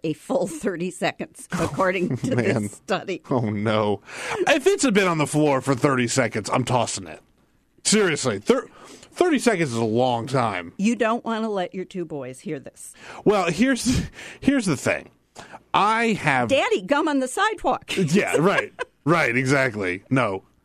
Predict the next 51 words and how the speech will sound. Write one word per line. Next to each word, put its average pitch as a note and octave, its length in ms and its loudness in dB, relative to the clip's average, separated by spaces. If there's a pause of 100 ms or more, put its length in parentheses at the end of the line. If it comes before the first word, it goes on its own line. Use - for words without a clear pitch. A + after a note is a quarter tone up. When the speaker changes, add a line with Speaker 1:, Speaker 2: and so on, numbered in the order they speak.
(380)
Speaker 2:
I, G#3+ 180 2
you A#3 120 4
know, G#3 240 2
I've G3+ 240 2
dropped A#2+ 380 0
many A2 260 2
things G#2 320 -6
on G2 120 -4
the F#2 60 -6
floor, F2+ 520 -4 (340)
and, F#3+ 380 0 (180)
um, G3+ 460 0 (200)
I'm A3 120 0
tr-, B3 80 0 (320)
I, - 160 -2
I A#3 120 2
think B3+ 200 2
I'm B3 140 2
a G#3 40 2
case-by-case F#3+ 720 0
basis G3 560 0 (360)
in E3+ 140 2
terms F#3 200 4
of F3 60 0
what F3+ 140 2
we F#3 80 4
do F3+ 160 4
with G3 120 2
it, G#3+ 220 2
in F3 100 2
the E3+ 80 4
sense F#3 280 0
that, F3+ 160 2
like, F3 280 0 (440)
i-, - 40 -6
if G3 640 0
I A3 100 4
drop, D3+ 440 2 (440)
you D#3 120 0
know, C3 280 2
a B2 80 2
little B2+ 260 4
something B2 320 2
on A2+ 100 0
the A2 80 -2
floor, A#2 300 0
it's G3 220 -2
okay, G#2+ 220 -2
we'll A2+ 140 0
toss G2+ 320 -6
it. - 120 -16